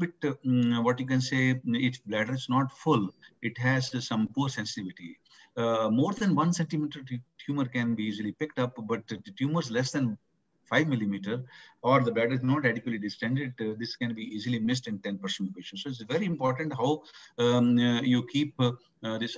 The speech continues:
ultrasound and your adequately distended bladder. I look at these findings. This is the impression you have to convey to the, uh, uh, examiner. Okay. Now we did,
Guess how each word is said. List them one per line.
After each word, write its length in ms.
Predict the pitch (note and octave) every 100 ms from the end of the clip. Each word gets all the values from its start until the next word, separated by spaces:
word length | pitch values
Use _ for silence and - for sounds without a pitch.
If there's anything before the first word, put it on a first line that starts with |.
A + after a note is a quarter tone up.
| A2
ultrasound 520 | G2+ - - C3 B2
and 100 | A2 A2
your 160 | A2 A#2+
adequately 400 | C#3+ F3 D#3+ C#3 A2
distended 520 | - A2 A2 A2 A2+ -
bladder. 400 | G2+ G2+ G2+ B2+ C3+ - - G2+
I 120 | A2 A#2+
look 160 | C3+ - A#2+ - -
at 160 | G#2+ G#2 -
these 200 | A#2+ C#3 -
findings. 440 | F#2 F#2 C3+ F3 - _ A#2+
This 160 | A2+ C#3+
is 60 | C#3
the 80 | G3+ - -
impression 400 | A2 A#2+ A#2+ B2+
you 120 | A2+
have 100 | G#2+ -
to 60 | -
convey 260 | G#2+ G2+ A2 -
to 60 | G#2+
the, 60 | F3+ - - - _
uh, 160 | G#2+ A2+ A#2+
uh, 180 | A2 G#2+ - G#2
examiner. 480 | F#2+ G#2 F2+ - - _ _ -
Okay. 220 | - F#3+ F3+ - - - - -
Now 240 | C3+ D3+ D#3+ C#3+
we 60 | D#3 D#3+
did, 220 | F3+